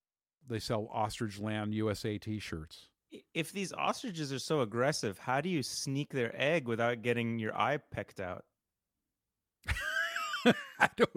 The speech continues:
Speaker 1: know. Maybe they, uh, uh, "Hey, look over there." I don't know. But I, I,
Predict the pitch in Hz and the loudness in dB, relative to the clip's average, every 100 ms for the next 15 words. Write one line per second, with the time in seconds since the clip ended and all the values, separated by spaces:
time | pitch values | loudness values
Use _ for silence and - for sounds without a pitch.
0 | - 175 160 170 190 170 151 - - 185 | 0 0 4 4 4 2 2 0 -4 -2
1 | - 139 131 - - 120 113 - 262 196 | 2 4 4 2 -4 0 0 4 8 10
2 | 180 233 247 202 165 208 175 98 - 156 | 10 10 10 10 8 8 6 4 2 8
3 | 247 208 170 202 202 165 185 | 8 8 6 4 0 2 6